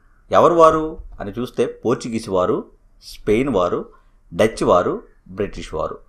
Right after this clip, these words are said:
వీరు పదహారవ శతాబ్దంలో జపాన్లోకి ప్రవేశించడం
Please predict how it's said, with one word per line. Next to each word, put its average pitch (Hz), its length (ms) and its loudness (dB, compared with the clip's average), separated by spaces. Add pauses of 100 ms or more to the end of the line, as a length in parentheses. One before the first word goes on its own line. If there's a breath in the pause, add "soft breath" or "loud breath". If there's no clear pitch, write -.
(140)
వీరు 113 360 0 (480 soft breath)
పదహారవ 139 400 6
శతాబ్దంలో 101 800 -2 (460)
జపాన్లోకి 117 960 0
ప్రవేశించడం 101 680 -2